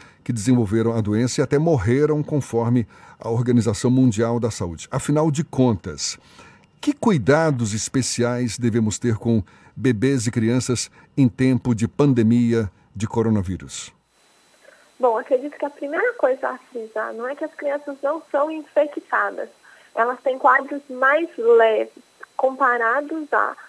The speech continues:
Speaker 2: pacientes idosos e a pessoas com doenças crônicas. Então, você pensar que tem crianças que têm doenças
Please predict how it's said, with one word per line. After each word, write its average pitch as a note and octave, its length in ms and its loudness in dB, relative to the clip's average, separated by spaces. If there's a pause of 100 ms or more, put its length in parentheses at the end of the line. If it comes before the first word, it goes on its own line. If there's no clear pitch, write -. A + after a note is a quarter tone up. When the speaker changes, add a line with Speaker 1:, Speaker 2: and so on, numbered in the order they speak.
(420)
Speaker 2:
pacientes A3 680 -2
idosos G#3 720 10
e D#4+ 40 0
a D#4 80 0
pessoas C#4+ 420 -4
com D4+ 180 0
doenças D4+ 540 0 (160)
crônicas. A3 560 -2 (500)
Então, B3 440 0 (360)
você B3+ 260 0
pensar D#4+ 380 -6
que C#4+ 100 -10
tem C#4+ 220 0
crianças E4+ 560 0
que E4+ 160 -4
têm D4+ 200 0
doenças D4 400 0